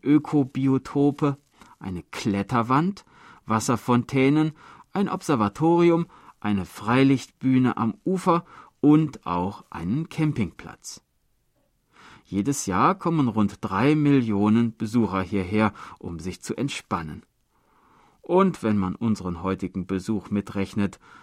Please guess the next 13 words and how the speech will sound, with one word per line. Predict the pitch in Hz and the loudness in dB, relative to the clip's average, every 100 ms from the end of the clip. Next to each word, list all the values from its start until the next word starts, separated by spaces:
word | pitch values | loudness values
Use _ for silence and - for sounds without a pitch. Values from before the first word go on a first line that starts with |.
| - _ _ | -20 _ _
waren | 82 82 85 | -12 -10 -8
es | - - | -10 -8
schon | 147 147 | -6 -4
wieder | 85 80 82 _ | -6 -10 -14 _
ein | - 82 | -12 -12
paar | - - 131 | -12 -12 -10
mehr. | 139 - - _ _ _ _ _ _ _ _ _ _ _ _ - - - - - | -12 -16 -20 _ _ _ _ _ _ _ _ _ _ _ _ -20 -20 -20 -20 -4
Einen | 170 214 196 | 2 6 6
letzten | 220 - - 180 | 4 2 -4 0
Programmpunkt | 151 107 110 110 104 90 - | 2 4 2 2 -2 -4 -2
haben | 143 131 | 0 0
wir | 87 | 0
noch. | 67 - | -6 -14